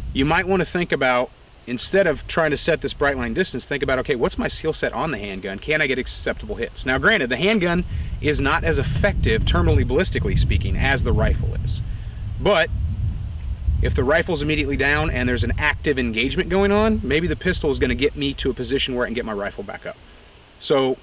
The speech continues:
I won't bright line distance, and I won't say if A, do B. I'll just say that transitions are something that you should be practicing if you own both weapon systems. All right, obviously for you right-handed shooters,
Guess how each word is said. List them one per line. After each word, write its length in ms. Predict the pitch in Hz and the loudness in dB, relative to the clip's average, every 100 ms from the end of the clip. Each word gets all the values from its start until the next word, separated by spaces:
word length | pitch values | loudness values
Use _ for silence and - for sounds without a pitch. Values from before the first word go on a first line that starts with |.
| - | -2
I 120 | 147 | 2
won't 180 | 180 143 | 2 2
bright 200 | 151 147 | 2 2
line 200 | 147 135 | 0 2
distance, 440 | 147 - 170 - - | 2 0 -4 -6 -4
and 100 | 123 | -2
I 60 | |
won't 200 | 127 135 | 0 -2
say 180 | - 131 | -2 0
if 160 | 127 131 | 0 -2
A, 180 | 131 127 | -2 -2
do 200 | 113 104 | -2 -2
B. 240 | 139 - - - - - - - - - - - - | -2 -2 -2 -4 -4 -6 -6 -6 -6 -4 -4 -4 -2
I'll 120 | 127 143 | 0 0
just 200 | 151 - | 0 2
say 200 | 143 135 | 2 2
that 140 | 127 | -2
transitions 640 | - 135 127 160 - 139 | 0 0 2 0 0 -2
are 60 | 127 | -4
something 320 | - 143 127 | -4 -2 -2
that 80 | 113 | -4
you 60 | 117 | -4
should 200 | - 131 | -4 -4
be 80 | |
practicing 640 | 113 - 202 - - 120 123 | -4 0 -2 -2 -6 -4 -4
if 120 | - | -4
you 140 | 117 | -4
own 160 | 123 139 | -2 0
both 200 | 143 - | 0 2
weapon 220 | 175 - | -2 -2
systems. 480 | - - - - - - - - - - - - - - - - | -10 -12 -12 -12 -10 -10 -10 -6 -4 -4 -6 -14 -20 -20 -20 -4
All 60 | 175 | 0
right, 160 | 139 - - | 0 -2 -2
obviously 460 | 185 220 202 208 | 0 2 2 0
for 140 | - 175 | 0 0
you 100 | 156 | 2
right-handed 460 | 143 156 170 165 | 4 2 0 0
shooters, 480 | 175 170 170 - | 0 0 0 -4